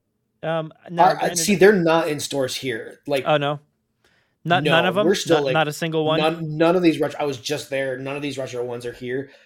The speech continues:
Speaker 2: Usually Oklahoma is, like, pretty, like, good on getting this stuff sooner than the rest of the world.
Speaker 1: Yeah.
Speaker 2: But, like, regardless, they're not here. But here's the thing. Again,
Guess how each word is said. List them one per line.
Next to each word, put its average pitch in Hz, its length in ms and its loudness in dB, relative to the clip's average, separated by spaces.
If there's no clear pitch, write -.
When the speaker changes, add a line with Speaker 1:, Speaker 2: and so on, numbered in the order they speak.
Speaker 2:
Usually 214 260 0
Oklahoma 156 440 2
is, 127 260 -6
like, 113 180 -12
pretty, 151 260 -10
like, 113 300 -8
good 117 380 -6
on 113 160 -14
getting 104 260 -10
this - 160 -18
stuff - 320 -16
sooner 135 460 -8
than 123 100 -8
the 113 80 -10
rest 113 240 -8
of 160 240 -2
the 190 60 -2
world. 202 320 -2
Speaker 1:
Yeah. 131 80 0
Speaker 2:
But, 120 80 2
like, 113 180 -2
regardless, 160 500 6
they're 135 100 -2
not 139 220 -4
here. 117 300 -16
But 151 100 -2
here's 254 160 0
the 147 80 -6
thing. - 220 -16
Again, 180 480 2